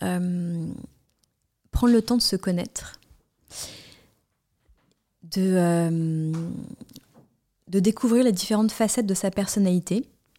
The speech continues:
Et pour ça, il faut être confronté justement à, à des rencontres, faire des voyages, euh, sortir de ses zones de confort, euh, oser. Et puis, euh, découvrir ses talents.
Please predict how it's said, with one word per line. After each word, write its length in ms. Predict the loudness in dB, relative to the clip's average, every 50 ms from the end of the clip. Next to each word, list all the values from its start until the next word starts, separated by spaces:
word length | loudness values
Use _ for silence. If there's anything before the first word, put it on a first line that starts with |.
| _ _ _ _ _ -20 -10 -8
Et 80 | -8
pour 180 | -6 -6 -6 -6
ça, 240 | -2 0 2 2 4
il 40 | 2
faut 140 | 2 0 -4
être 100 | -4 -2
confronté 440 | -4 -4 -4 -2 -2 -4 -2 0 0
justement 440 | 0 0 -2 -2 0 0 0 2 0
à, 160 | 0 0 -2 -4
à 100 | -4 -4
des 140 | -2 -2 0
rencontres, 720 | 0 -2 -2 0 0 2 4 4 4 4 2 -2 -6 -12
faire 200 | -12 -8 -6 -4
des 100 | -2 -2
voyages, 680 | 0 0 0 2 2 4 4 4 4 2 2 0 -2 -6 -10 -14 -20 -20 -20 -20 -20 -20 -20 -20 -20 -20 -20 -20 -10 -6
euh, 120 | -6 -4
sortir 320 | -4 -4 -4 -4 -4 -4 -4
de 60 | -2
ses 160 | -2 0 0 0
zones 200 | 2 2 2 0
de 80 | 0
confort, 840 | -2 -2 -2 -4 -2 0 2 2 4 4 2 2 0 0 -4 -6 -8 -10 -16 -12 -8
euh, 640 | -6 -4 -4 -4 -4 -4 -4 -4 -4 -4 -4 -4 -6 -8 -4 0
oser. 440 | 2 2 4 4 4 2 2 0 -4 _ _ _ _ _ _ _ _ -20 -20 -20 -20 -20 -20 -20 -20 -20 _ _ _ _ _ _ _ _ _
Et 120 | -2 -2 -2
puis, 420 | -2 -2 2 6 6 8 8 8
euh, 560 | 6 6 6 4 4 4 2 2 0 0 -2 0
découvrir 440 | 0 0 0 0 0 -2 0 0
ses 120 | 0 -2 -2
talents. 300 | 0 0 0 0 0